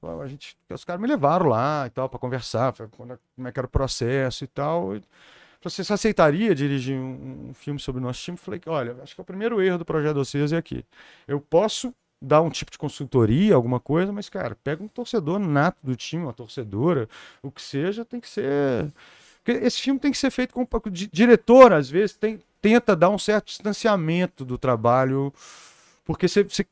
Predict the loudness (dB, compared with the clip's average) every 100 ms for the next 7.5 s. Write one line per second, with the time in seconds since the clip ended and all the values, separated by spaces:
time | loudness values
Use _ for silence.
0 | -4 -4 -4 -4 -6 4 6 6 2 0
1 | 2 2 2 0 0 0 -2 -4 -4 0
2 | 0 2 -2 -2 -2 -2 -2 -4 -4 0
3 | 2 2 0 -2 -4 -4 -4 -4 -6 -10
4 | -10 -10 -10 -10 -14 -8 -6 -4 -4 -6
5 | -8 -8 -6 -6 -6 -6 -8 -10 -12 -14
6 | -18 _ _ _ _ _ _ _ _ -10
7 | -6 -4 -4 -6 -16